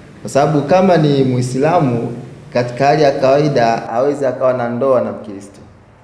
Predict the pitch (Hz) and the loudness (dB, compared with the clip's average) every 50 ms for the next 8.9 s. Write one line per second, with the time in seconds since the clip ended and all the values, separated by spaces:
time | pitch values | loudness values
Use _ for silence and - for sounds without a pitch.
0 | - - - - - - - 120 120 131 131 135 139 147 165 175 170 156 143 131 | -20 -20 -20 -20 -16 -10 -6 -4 -2 0 0 2 2 4 4 6 6 6 4 4
1 | 131 - 131 127 - - 151 139 123 117 110 110 110 113 120 117 110 107 - - | 4 2 0 -2 -2 0 2 2 2 2 0 -4 -6 -4 -4 -4 -4 -4 -6 -10
2 | - - - - - - - - - - - - - - - 151 196 - - 151 | -14 -18 -18 -20 -20 -20 -20 -20 -20 -20 -20 -20 -8 -2 2 2 2 4 4 4
3 | 139 139 135 120 - - - - - 127 135 139 143 147 143 147 185 202 214 214 | 4 4 4 2 0 -4 -10 -12 -8 -4 0 2 4 4 4 4 4 4 4 2
4 | 208 196 170 165 160 165 165 - - - - - 131 147 147 143 - - 151 147 | 0 0 2 2 2 2 0 -2 -4 -8 -8 -2 2 4 4 4 2 0 -4 -6
5 | 143 139 - 185 180 165 151 135 123 110 - - - - - - - - - - | -6 -6 -6 -6 -4 -4 -2 -4 -4 -6 -8 -10 -16 -18 -20 -20 -20 -20 -20 -20
6 | - - - - - - - - - - - - - - - - - - - - | -20 -20 -20 -20 -20 -20 -20 -20 -20 -20 -20 -20 -20 -20 -20 -20 -20 -20 -20 -20
7 | - 127 143 165 175 175 165 160 160 165 175 180 185 175 165 156 156 151 151 143 | -10 -4 -2 0 2 2 2 2 2 2 2 2 4 2 0 0 -2 0 0 -2
8 | 139 - - - 233 196 196 180 156 147 156 156 165 156 - 131 120 | -2 -4 -4 -6 -2 2 4 4 4 4 2 2 2 0 0 -2 -6